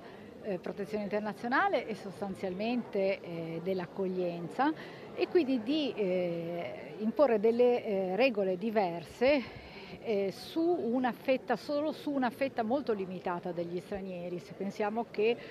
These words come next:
in Italia ci sono cinque milioni di stranieri, coloro che sono attualmente all'interno del percorso di accoglienza sono circa duecentomila.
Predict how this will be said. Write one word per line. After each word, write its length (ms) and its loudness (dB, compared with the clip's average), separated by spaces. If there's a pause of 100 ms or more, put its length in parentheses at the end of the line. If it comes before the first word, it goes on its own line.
(400)
in 80 -2
Italia 240 6
ci 100 -4
sono 120 -2
cinque 360 2
milioni 460 0
di 120 -6
stranieri, 720 0 (460)
coloro 420 8
che 120 -2
sono 460 0
attualmente 500 0
all'interno 1000 0
del 420 -2
percorso 400 -2
di 80 -2
accoglienza 420 0
sono 240 -4
circa 320 -2
duecentomila. 1300 -6